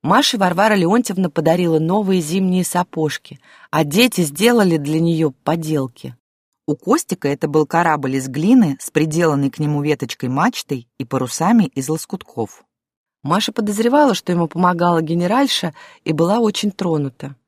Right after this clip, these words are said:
Аглая же сделала белую голубку из бумажных перьев. Она была просто прекрасна. Маша восхитилась и идеей, и исполнением.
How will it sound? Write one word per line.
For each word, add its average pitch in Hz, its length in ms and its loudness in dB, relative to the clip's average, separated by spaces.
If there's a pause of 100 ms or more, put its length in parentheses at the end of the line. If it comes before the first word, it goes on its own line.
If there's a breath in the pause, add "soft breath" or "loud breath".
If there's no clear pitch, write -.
(340)
Аглая 156 500 2
же 175 140 -2
сделала 170 520 0
белую 160 460 0
голубку 165 560 -2
из 151 120 -2
бумажных 180 580 -2
перьев. 147 500 -6 (320 loud breath)
Она 165 220 0
была 170 220 0
просто 196 480 -4
прекрасна. 156 840 -6 (560)
Маша 170 360 -4
восхитилась - 800 -4
и 151 220 -4
идеей, 170 560 -4
и 170 140 -2
исполнением. 135 960 -6